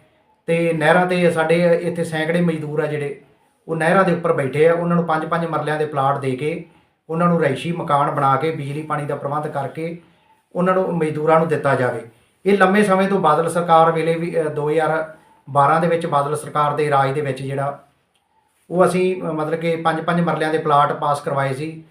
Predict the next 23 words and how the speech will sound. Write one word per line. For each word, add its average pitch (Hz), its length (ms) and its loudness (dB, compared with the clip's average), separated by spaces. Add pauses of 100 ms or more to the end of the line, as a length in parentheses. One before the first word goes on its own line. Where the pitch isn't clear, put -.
(380)
ਤੇ 160 80 -2
ਚਾਰ 156 280 2
ਸੌ, 170 100 0
ਅਹ, 160 380 0
ਯੂਨਿਟ 170 280 -2
ਜਿਹੜੀ 175 140 -2
ਮਾਫ 147 280 0
ਕਰਵਾਈ 160 240 -2
ਸੀ 202 100 -6
ਉਹ, 214 220 0
ਪਰ 208 160 2 (100)
ਅੱਜ 175 200 0
ਤੀਕ 190 220 0 (800)
ਮਜ਼ਦੂਰਾਂ 170 460 2
ਨੂੰ, 185 240 0
ਅਹ, 165 180 2
ਪਿੰਡਾਂ 165 340 2
ਦੇ 170 60 4
ਵਿੱਚ 170 160 0
ਕਾਫੀ 170 360 2
ਪਿੰਡ 165 240 0
ਐਸੇ 143 300 0
ਆ 170 200 -4